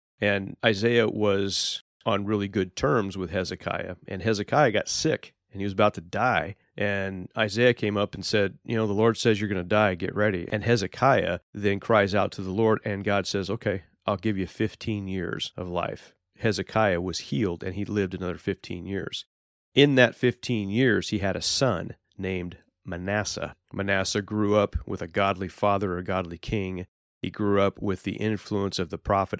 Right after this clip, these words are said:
Isaiah, whom Manasseh would later murder. And Manasseh went off the rails big time.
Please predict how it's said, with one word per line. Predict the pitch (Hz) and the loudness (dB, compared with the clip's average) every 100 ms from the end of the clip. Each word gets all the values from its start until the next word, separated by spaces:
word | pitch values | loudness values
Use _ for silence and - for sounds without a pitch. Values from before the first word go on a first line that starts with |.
| - | -6
Isaiah, | 90 90 95 104 87 - _ | -6 -2 0 2 0 -6 _
whom | 120 110 98 | 0 2 0
Manasseh | - 98 95 101 - 95 | -4 -2 0 2 2 -2
would | 90 | -2
later | 90 98 87 85 - | 0 0 -2 -6 -10
murder. | 95 101 110 90 85 87 - _ | 0 6 8 6 2 -2 -6 _
And | - 98 | -6 -4
Manasseh | 92 101 110 110 104 | -2 4 4 4 0
went | 92 95 - | 0 -2 -2
off | 98 92 | -2 -2
the | 95 | -4
rails | 90 98 92 90 | 0 0 0 -4
big | 90 - 101 95 | -10 -4 -4 -4
time. | - 87 - | -6 -4 -6